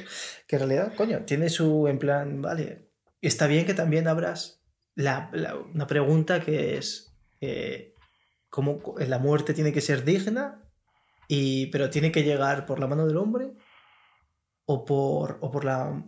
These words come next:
o de manera natural, que me parece bien que se haga esa pregunta, porque al final los que tenemos ya familiares mayores o los hemos tenido o familiares con enfermedades terribles que, que van degenerando el cuerpo,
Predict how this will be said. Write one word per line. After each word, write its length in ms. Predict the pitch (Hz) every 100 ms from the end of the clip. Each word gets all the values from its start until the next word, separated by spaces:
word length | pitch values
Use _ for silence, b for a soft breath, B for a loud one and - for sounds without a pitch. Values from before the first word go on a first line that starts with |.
| -
o 100 | 143
de 80 |
manera 260 | 139 143 147
natural, 560 | 143 135 143 131 - _
que 100 | -
me 100 | 139
parece 220 | 139 196
bien 220 | 170 208
que 100 | 156
se 120 | - 135
haga 140 | 143
esa 160 | 135 131
pregunta, 640 | 143 139 135 147 160 - _
porque 800 | - 139 - 135 127 135 - - -
al 120 | 143
final 280 | 151 139 156
los 120 | 185
que 80 | 180
tenemos 280 | 170 156 147
ya 140 | 143
familiares 400 | 147 139 139 139 143
mayores 760 | 135 139 147 147 165 160 - -
o 300 | 143 131 -
los 160 | -
hemos 180 | 139 135
tenido 480 | - 131 143 139 135
o 420 | 131 151 135 147
familiares 580 | - 135 131 131 135 135
con 420 | - 139 135 135
enfermedades 920 | 135 135 135 131 135 135 135 - - _ _ _ _
terribles 680 | 135 131 139 139 131 131 -
que, 360 | 131 131 -
que 100 | -
van 140 | 131 131
degenerando 420 | 131 131 135 135
el 60 | 156
cuerpo, 340 | 151 151 190